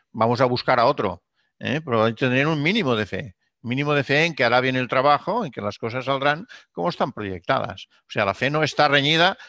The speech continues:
con, con la, con la capacidad de entendimiento, ni mucho menos. Pasa que hemos de entender un poquito, quizá un poquito mejor el porqué de las cosas. Entonces, decía, estos rishis,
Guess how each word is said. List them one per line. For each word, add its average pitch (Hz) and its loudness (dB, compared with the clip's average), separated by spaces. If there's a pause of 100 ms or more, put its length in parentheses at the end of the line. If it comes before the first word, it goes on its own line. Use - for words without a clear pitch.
(140)
con, 113 -4
con 113 -2
la, 101 -4
con 110 -2
la 113 2
capacidad 113 -2
de 117 2
entendimiento, 98 -10
ni 131 -2
mucho 123 -4
menos. 101 -12 (400)
Pasa 104 -4
que 117 -2
hemos 123 -2
de 117 0
entender 117 0
un 135 -4
poquito, 120 -8 (140)
quizá 120 -2
un 117 -10
poquito 120 -10
mejor 120 -2 (260)
el 104 -10
porqué 107 -2
de 95 -4
las 95 -6
cosas. - -16 (960)
Entonces, 175 0
decía, 147 0
estos 156 -2
rishis, 175 -2